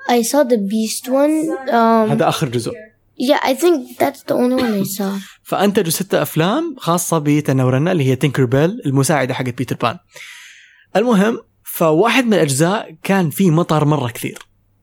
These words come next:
Speaker 2: عشان ي-، يعني، يتقنوا رسم المطر والإفكت حق المطر على الجلد حق الجنيات وهذه الأشياء، إيش سووا؟ جابوا تيم من بيكسار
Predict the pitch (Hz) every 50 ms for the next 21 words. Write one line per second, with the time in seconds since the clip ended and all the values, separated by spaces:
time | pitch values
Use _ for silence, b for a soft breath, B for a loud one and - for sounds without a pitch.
0 | _ _ _ _ _ _ _ _ _ _ _ _ _ - 120 151 139 - - 214
1 | 220 214 175 135 127 - - _ _ _ _ _ _ _ _ - 143 139 135 -
2 | 139 127 123 123 123 123 - _ - 143 139 170 202 196 190 - _ - 143 127
3 | 120 120 175 180 - - - - 135 120 117 120 135 156 - 190 214 - - -
4 | _ _ _ _ _ - 139 139 143 262 - - 165 160 - - - 156 135 139
5 | 135 143 147 156 143 127 127 127 120 113 127 151 151 135 - - - 127 123 127
6 | 117 123 120 120 127 127 135 139 143 139 - - 123 139 135 131 127 - - -
7 | 151 160 180 214 B B B B B B B B B B 185 160 - - 147 143
8 | 147 147 131 123 156 165 170 147 139 - - 175 180 156 127 123 120 113 - 131
9 | - - 147 139 147 -